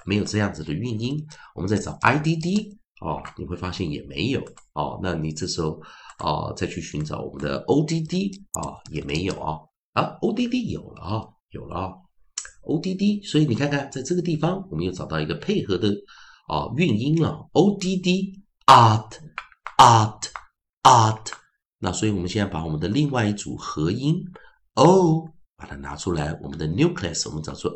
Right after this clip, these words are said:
O，O，O。好，那注意看啊，同学们注意看啦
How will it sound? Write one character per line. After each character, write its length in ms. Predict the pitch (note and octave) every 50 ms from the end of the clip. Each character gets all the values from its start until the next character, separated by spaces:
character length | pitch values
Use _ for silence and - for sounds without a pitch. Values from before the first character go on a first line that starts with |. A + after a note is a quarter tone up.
| - -
O，O，O。 520 | A#2+ C3+ C#3+ C#3 C3+ B2+ B2 B2 B2+ C3 - - _ _ _ _ _ _ _ _ _ _ _ _ _ _ _ _ - C3+ C3+ C3 B2 A#2+ A#2 A#2+ A#2+ A#2+ - - - _ _ _ _ _ _ _ _ _ _ _ - - - - C#3 C3+ C3 B2+ A#2+ A#2 A#2 A#2+ A#2+ - - - _ _ - - - _ _ _ _ - -
好， 260 | - - - G#3 B3
那 100 | B3 B3
注 140 | A#3 A#3 -
意 80 | A#3+ A#3
看 160 | A#3 A#3+ A#3
啊， 220 | A3 A3 G#3+ G#3+ - - _ _ _ -
同 140 | - G2+
学 100 | A2 C3+
们 140 | C3+ C#3 C#3+
注 120 | D3 D#3 E3
意 60 | E3+
看 180 | D#3+ D#3+ D#3+
啦 100 | D3+ C#3